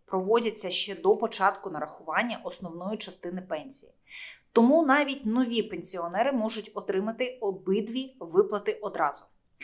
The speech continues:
Такі доплати, вони здійснюються, починаючи ще, до речі, хто не знав, ще з дві тисячі двадцятого року. Проте вікові групи, вони поступово додавались, додавались, додавались, і це наче як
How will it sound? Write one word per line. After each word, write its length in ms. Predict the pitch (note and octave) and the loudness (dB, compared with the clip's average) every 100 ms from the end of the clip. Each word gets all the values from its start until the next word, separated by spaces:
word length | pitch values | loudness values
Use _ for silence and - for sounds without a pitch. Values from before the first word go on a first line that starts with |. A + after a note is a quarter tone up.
| - - | -20 2
Такі 220 | A3+ D#4+ | 6 8
доплати, 440 | F#4 A#4 B3+ C4+ D4 | 8 8 8 8 6
вони 260 | A#3 G3+ | -2 -2
здійснюються, 840 | G3 F#3+ B3 A#3+ A#3 G#3 - A3 F#3+ | -2 -6 -8 -4 -2 -2 0 2 2
починаючи 760 | F#3+ F#3 G3 F#3+ G#3+ G#3+ - F3+ | 0 -8 -6 -4 -4 -2 -4 -2
ще, 580 | - - G3+ G3 F#3 F3+ | -2 -2 0 2 4 2
до 60 | |
речі, 220 | F#3+ G3 - | 0 -4 -8
хто 160 | G#3+ | -6
не 100 | F#3+ | -4
знав, 340 | F#3 F#3+ D#3 - | 0 2 2 2
ще 200 | F3+ E3+ | -4 -6
з 40 | |
дві 120 | F3+ | -6
тисячі 280 | F#3+ G3+ G3 | -4 -4 -4
двадцятого 520 | F3 E3+ F#3 F#3 G#3 | -4 0 0 0 0
року. 300 | A3 - - - - - - - | 0 0 -4 -20 -20 -20 -20 -8
Проте 600 | - F#3 F#3 A3+ B3 B3 | 2 2 4 2 4 2
вікові 600 | F#3+ F#3+ G#3+ F#3 G3 A3 | 0 0 0 0 -4 -6
групи, 500 | G#3+ G#3+ G3+ G3+ C4+ | -4 -4 -4 -4 -8
вони 320 | C4+ G#3 A3+ A#3+ | -2 -2 -2 -6
поступово 1160 | G3+ F#3+ - F3+ G#3+ C4 C#4 C4+ C4 B3+ B3 | -8 -10 -10 -4 4 4 4 0 0 2 0
додавались, 640 | A3 B3 F#3+ G#3 B3+ A#3+ F#3 | 0 2 2 4 2 0 -4
додавались, 520 | F3+ E3+ G3+ G3 F#3 | -6 -4 -4 -6 -8
додавались, 580 | F#3+ G3+ C#4+ E4 - A3 | -6 4 4 4 -2 -8
і 40 | |
це 160 | - C#4 | -2 0
наче 320 | B3 B3 G#3+ | 0 -2 -2
як 280 | A3 - | -4 -4